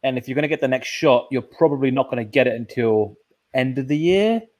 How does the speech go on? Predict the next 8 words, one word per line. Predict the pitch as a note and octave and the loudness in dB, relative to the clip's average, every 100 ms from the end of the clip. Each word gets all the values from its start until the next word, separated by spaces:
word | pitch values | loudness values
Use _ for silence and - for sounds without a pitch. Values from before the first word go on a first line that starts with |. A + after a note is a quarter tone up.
| _ _ _ - | _ _ _ -6
maybe | B2 B2+ B2+ B2 B2 A#2+ A#2+ - - | 2 4 4 4 2 2 0 -4 0
early | B2+ B2+ B2+ B2 A#2+ A#2 | 2 4 4 0 -2 -4
twenty | - C3+ A#2+ | -4 -4 -4
twenty-two, | A#2 C3+ A#2 A#2 - D3+ F3 | -4 -4 -2 -6 -2 0 0
just | C#3+ - | -4 -10
depending | - C3+ B2+ B2 A#2+ | -6 -4 -2 -2 0
on | A#2 A2 | -2 -4
h-, | G#2 | -12